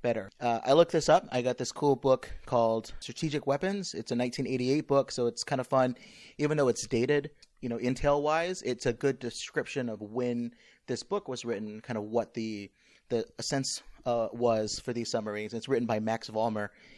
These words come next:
Uh, he noted that the missiles on the Typhoon were moved to the front of the fin or the conning tower. Most of those tend to be behind the conning tower, and they moved all of them up to the front. And they, the idea was either it was because the propulsion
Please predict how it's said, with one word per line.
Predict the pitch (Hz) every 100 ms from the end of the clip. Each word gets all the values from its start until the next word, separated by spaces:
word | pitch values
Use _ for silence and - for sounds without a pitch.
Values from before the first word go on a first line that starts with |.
| - -
Uh, | 120 117
he | 147
noted | 143 139 135 123 _ - -
that | 127
the | 123
missiles | 127 175 - 156 135
on | 120
the | 117
Typhoon | - 117 113 127 120 117 117
were | 113
moved | 113 131 143 139 135 -
to | 131
the | 110
front | - - 135 -
of | 147 170
the | 160
fin | - 170 196 226 202 -
or | 135
the | 120
conning | - 147 175
tower. | 175 180 175 180 151
Most | 156 185 165
of | 135
those | 131 131 - - _ - _
tend | - 151
to | 139
be | 127
behind | 117 104 - 135 165 190 - _ _ _
the | -
conning | 156 175 180
tower, | 180 180 185
and | 160 135
they | 127 123 - - -
moved | 156
all | - 135 175
of | 151
them | 147
up | 135
to | -
the | 117
front. | - 131 113 -
And | 123
they, | 120 - -
the | 135
idea | 117 127 202 233
was | 143 113 107 -
either | 180 143 120 110 - _ _ _
it | 143
was | 131 -
because | 123 135 120 113
the | 127
propulsion | 120 - 156 - 180 165